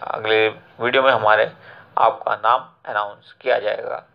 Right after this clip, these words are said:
तो ये एक बहुत बड़ा recognition होगा उस बच्चे के लिए जिसने मेहनत की है हमारी वीडियो में,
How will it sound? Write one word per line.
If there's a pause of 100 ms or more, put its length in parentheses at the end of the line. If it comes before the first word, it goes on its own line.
(460)
तो
ये
एक
बहुत
बड़ा
recognition
होगा
उस
बच्चे
के
लिए
जिसने
मेहनत
की
है
हमारी
वीडियो
में,